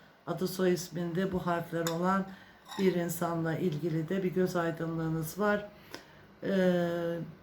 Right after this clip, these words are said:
büyük bir ihtimalle de on dört Eylül bir müjde almanız olası. Hayırlı müjdeler olsun diyelim inşallah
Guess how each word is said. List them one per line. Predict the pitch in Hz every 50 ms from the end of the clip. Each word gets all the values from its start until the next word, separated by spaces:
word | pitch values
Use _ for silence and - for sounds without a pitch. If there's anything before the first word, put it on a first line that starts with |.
| - - - - - - - - - 202 202
büyük | 277 294 294 294 - -
bir | 202
ihtimalle | 208 190 - - 202 180 185 180 175 175 175 175 175 170
de | 175 220 226
on | - - - 208 226 233 220 214 185
dört | 185 175 175 170 - -
Eylül | 214 208 196 175 156 190 208 220 208 - - - - - - - -
bir | 262 269 262 226
müjde | 214 208 208 226 220 185 160 - - 233
almanız | 226 - - 185 180 175 180 175 175 190 214 196 190 190
olası. | 185 175 170 170 165 - - 247 247 233 - - - - - -
Hayırlı | - 277 285 269 226 208 185 180 208 220
müjdeler | 220 214 196 190 156 - 190 190 180 190 196 185
olsun | 180 175 175 170 - 185 185 180 156
diyelim | 175 175 170 170 170 190 208 202 196
inşallah | 190 175 156 - - 170 165 165 170 180 - 180 180